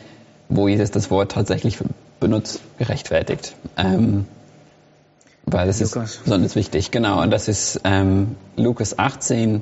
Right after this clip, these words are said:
Speaker 1: neun bis vierzehn. Und er sagt, „Er sprach aber auch zu einigen, die auf sich selbst vertrauten, dass sie gerecht seien.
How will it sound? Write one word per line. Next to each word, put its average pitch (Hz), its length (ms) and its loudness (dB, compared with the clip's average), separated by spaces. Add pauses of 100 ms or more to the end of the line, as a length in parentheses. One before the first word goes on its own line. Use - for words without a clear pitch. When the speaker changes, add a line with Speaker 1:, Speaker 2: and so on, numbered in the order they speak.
(220)
Speaker 1:
neun 95 280 2
bis - 180 -2
vierzehn. - 580 -2 (1000)
Und 101 160 0
er 101 80 2
sagt, 104 440 0
„Er 101 160 0
sprach - 420 -2
aber 113 400 0 (280)
auch 110 240 0
zu - 160 -6
einigen, 127 520 2
die - 140 0
auf - 120 2
sich - 240 -4
selbst 120 300 0
vertrauten, 107 580 -2 (260)
dass - 180 -2
sie 98 100 2
gerecht 101 400 0
seien. 80 400 -4